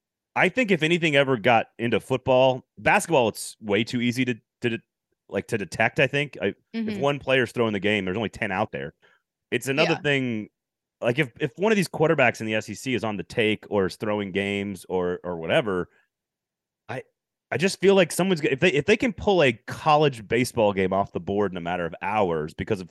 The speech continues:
Speaker 1: quote, "suspicious activity,"
Speaker 2: Mm-hmm.
Speaker 1: there's, there's no way we're gonna have, quote unquote, y-, you know, throwing of shaving points in college football, 'cause I think that shit would be figured out. This is part of the beauty of it being legalized, is that people are gonna learn about this shit real fast.
Speaker 2: Oh, yeah.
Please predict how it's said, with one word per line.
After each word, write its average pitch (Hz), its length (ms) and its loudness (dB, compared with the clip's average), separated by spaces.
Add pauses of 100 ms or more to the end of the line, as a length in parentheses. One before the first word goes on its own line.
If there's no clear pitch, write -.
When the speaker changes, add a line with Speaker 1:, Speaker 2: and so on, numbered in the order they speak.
(120)
Speaker 1:
quote, - 240 -4
"suspicious - 640 -6
activity," 87 580 -4 (320)
Speaker 2:
Mm-hmm. 214 220 -6
Speaker 1:
there's, 156 320 -4
there's 147 220 -2
no 151 200 0
way 123 380 4
we're 98 180 -2
gonna 98 160 -4
have, 92 400 -4 (800)
quote 107 160 0
unquote, 98 380 -2 (960)
y-, 104 180 -6
you 101 120 -4
know, 87 100 -6
throwing 123 540 0
of 90 180 -4
shaving 117 400 -2
points 104 400 -4
in 90 80 -8
college 92 300 -2
football, - 260 -2
'cause 101 160 -8
I 113 60 -2
think 135 200 -8
that 117 140 -2
shit - 140 -6
would 120 100 -4
be 117 60 -4
figured 120 260 -2
out. 113 120 -2 (180)
This 170 120 0
is 220 120 -2
part 185 200 2
of 175 60 0
the 147 80 0
beauty 147 280 -2
of 123 80 -2
it 110 100 -6
being 120 240 -2
legalized, 98 560 -4
is 98 80 -8
that 110 160 -4
people 202 200 -4
are 135 40 2
gonna 104 180 0
learn 135 160 0
about 95 160 -2
this 90 120 -4
shit 71 200 -8
real 123 160 0
fast. - 460 -12 (480)
Speaker 2:
Oh, 247 100 -2
yeah. 240 280 -4